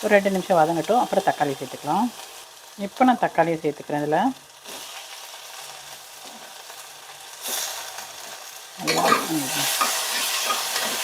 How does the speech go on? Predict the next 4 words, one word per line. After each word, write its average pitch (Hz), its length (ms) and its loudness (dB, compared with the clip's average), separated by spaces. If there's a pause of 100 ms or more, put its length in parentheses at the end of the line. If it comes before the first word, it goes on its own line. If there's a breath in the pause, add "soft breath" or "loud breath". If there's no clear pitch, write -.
(2750)
தக்காளி 185 340 6
ரெண்டு 160 160 2
நிமிஷம் 165 240 2
வதங்கட்டுங்க. 165 460 4